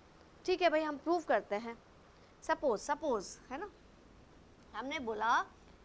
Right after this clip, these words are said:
कि भाई एल वन, एल टू दो lines हैं, वो set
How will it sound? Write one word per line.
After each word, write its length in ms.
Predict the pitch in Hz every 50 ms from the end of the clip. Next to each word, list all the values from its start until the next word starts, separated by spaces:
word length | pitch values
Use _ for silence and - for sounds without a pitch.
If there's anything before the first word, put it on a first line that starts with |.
| - -
कि 140 | 269 294 285
भाई 380 | 247 262 247 233 233 285 359 415 - - - - - - - - - - - - - - - - - - -
एल 240 | - 285 277 285 302
वन, 260 | 285 359 403 415 381 -
एल 160 | 254 226 208 190 -
टू 140 | - 196 175 170 -
दो 180 | 202 233 277 285
lines 480 | 262 220 190 208 277 330 339 - - 247
हैं, 200 | 214 262 349 427 - - - - - -
वो 120 | 254 294 330
set 280 | 320 - 262 262 269